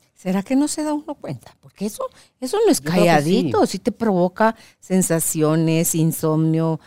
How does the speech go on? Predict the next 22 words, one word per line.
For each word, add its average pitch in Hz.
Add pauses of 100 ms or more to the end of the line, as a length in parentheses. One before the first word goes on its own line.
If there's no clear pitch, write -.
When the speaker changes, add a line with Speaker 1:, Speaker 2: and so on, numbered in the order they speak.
(220)
Speaker 1:
malestar, 170
enfermedad, 170
mala 165
digestión, 160 (280)
malas 170
relaciones, 160
o 147
sea, 147
sí 180
se 285
nota. -
Speaker 2:
De 123
repente 135
lo 170
que 180
Speaker 1:
Pero 180
ya 180
Speaker 2:
están 196
Speaker 1:
lo 208
Speaker 2:
es 202
distraídos. 160
Speaker 1:
naturalizaron. 226